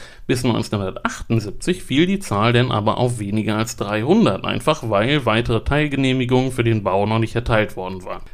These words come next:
Und man muss so klar sagen, die zuständigen Behörden waren mit der Komplexität schlicht überfordert.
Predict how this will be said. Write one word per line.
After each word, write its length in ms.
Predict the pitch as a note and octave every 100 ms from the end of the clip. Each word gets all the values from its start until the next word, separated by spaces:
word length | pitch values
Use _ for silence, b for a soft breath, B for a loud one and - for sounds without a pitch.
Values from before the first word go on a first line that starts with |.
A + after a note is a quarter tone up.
| b b b
Und 120 | C3
man 140 | B2+
muss 180 | B2+ C#3+
so 100 | A#2
klar 180 | A#2+ A2+
sagen, 320 | A2 B2+ F3
die 100 | D3+
zuständigen 560 | A#2+ E3 - B2+ A#2 A2+
Behörden 540 | G#2+ A2 D3 D3 D#3
waren 340 | A2 A2 D3+ D3
mit 160 | B2
der 240 | C3+ C#3 C#3
Komplexität 840 | A2+ G2+ G2+ - G2 C3+ D#3 -
schlicht 380 | - A#2 A#2 -
überfordert. 680 | A2+ G#2 - G#2 A2+ F#2+